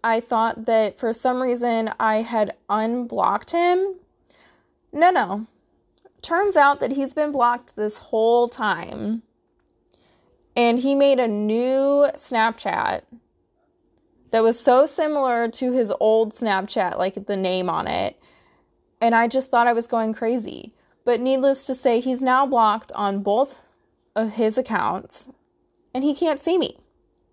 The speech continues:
Someone please tell me I'm still wondering why, if you don't like me and you know that I'm not fond of you, why would you add me on Snapchat? It's not like I live an exciting life anyway.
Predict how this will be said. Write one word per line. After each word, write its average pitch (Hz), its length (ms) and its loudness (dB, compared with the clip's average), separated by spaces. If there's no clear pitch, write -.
Someone 330 380 2
please 330 400 -2
tell 285 220 0
me 254 160 0
I'm 214 160 -2
still 247 320 2
wondering 202 500 0
why, 226 320 0
if 208 260 -4
you 233 200 -6
don't 262 320 2
like 311 320 0
me 277 280 -2
and 240 120 -2
you 233 100 -2
know 262 160 0
that 254 180 0
I'm 233 200 0
not 254 260 0
fond 247 300 -2
of 214 160 -6
you, 220 580 -2
why 285 260 2
would 320 160 0
you 311 120 0
add 277 200 4
me 277 120 -2
on 269 100 -2
Snapchat? 294 640 -2
It's 202 180 -10
not 185 180 0
like 202 180 0
I 226 140 0
live 226 240 0
an 226 140 -4
exciting 233 480 0
life 226 280 0
anyway. 220 640 -2